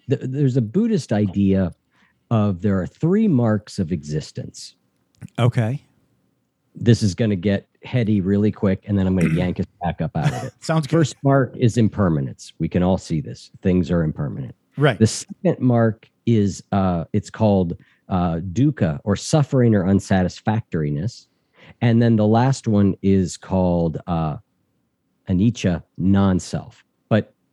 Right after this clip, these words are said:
Speaker 1: all that just sounded like gibberish. There's a, there's a reformulation of that, um, that a, a wise Buddhist teacher by the name of Ruth King came up with. And it's permanent,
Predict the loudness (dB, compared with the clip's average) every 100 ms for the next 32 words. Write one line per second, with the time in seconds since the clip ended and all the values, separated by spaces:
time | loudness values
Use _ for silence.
0 | _ _ 0 2 2 0 0 0 2 4
1 | 4 2 -2 0 -2 -2 -8 -12 -20 _
2 | _ -20 -20 _ _ -4 0 2 2 0
3 | 2 0 2 2 2 2 2 2 2 4
4 | 4 2 -2 -4 -4 -2 -2 -2 -4 _
5 | -2 0 2 0 -2 -4 _ _ -2 0
6 | 0 0 2 2 0 -4 _ -4 -2 0
7 | 0 2 0 -2 -2 -2 -2 -4 -6 -4
8 | -4 -2 -2 -2 -2 -2 -4 -4 -4 0
9 | 2 2 -2 -4 -4 -6 -8 -8 -10 _
10 | _ _ _ -2 2 2 0 -6 -20 _
11 | _ -8 0 2 4 2 0 -2 -12